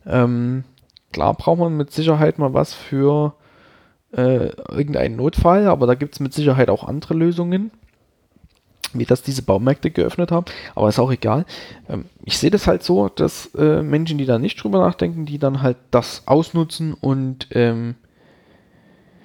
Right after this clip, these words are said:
unbewusst mehr Schaden anrichten, wie das, was eigentlich uns allen lieb ist. Und mir fällt es echt schwer, jetzt da so drüber zu sprechen oder so urteilend drüber zu sprechen, weil ich ja selber diese Woche schon dreimal draußen gewesen bin.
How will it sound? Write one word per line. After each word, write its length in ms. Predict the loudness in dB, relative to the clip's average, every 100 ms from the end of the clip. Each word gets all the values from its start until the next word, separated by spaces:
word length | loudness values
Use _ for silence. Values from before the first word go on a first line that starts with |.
| -20 -20 -20 -20 -20 _ _
unbewusst 580 | -4 0 2 4 2 2
mehr 120 | 2
Schaden 360 | 2 2 2 2
anrichten, 500 | -2 -2 -4 -4 -4
wie 60 | -2
das, 220 | -2 -2
was 160 | -6
eigentlich 720 | -2 -4 -4 -6 -4 -2 -2 -4 -8 -10 -10
uns 160 | -8
allen 300 | 0 2 2
lieb 300 | 2 0 0
ist. 260 | 0 -2 -2 -8 -10 -12 -16 -18 -20 -20 -20 -20 -20 _ _ _ _ _ _ _ _ _ -20 -10
Und 120 | -2
mir 100 | 0
fällt 240 | 4 4 4
es 100 | 2
echt 220 | -2 -2
schwer, 340 | 2 4 4 4
jetzt 280 | 2 2 2
da 220 | 2 0
so 180 | -6 -8
drüber 300 | -6 -4 -4
zu 140 | -6
sprechen 440 | -10 0 0 2 0
oder 200 | 0 0
so 160 | -4
urteilend 600 | -2 -2 2 2 2 -2
drüber 160 | -8 -8
zu 120 | -8
sprechen, 360 | -6 -2 0 4
weil 220 | 2 2 -6 -20 -20 -20 -20 _ _ _ _ _ _ -6
ich 140 | -2
ja 80 | 2
selber 260 | 4 4 4
diese 240 | 2 2
Woche 160 | 0 -2
schon 200 | -2 -2
dreimal 360 | 0 2 2
draußen 360 | 2 2 2 0
gewesen 400 | 0 0 0 -2
bin. 280 | -4 -4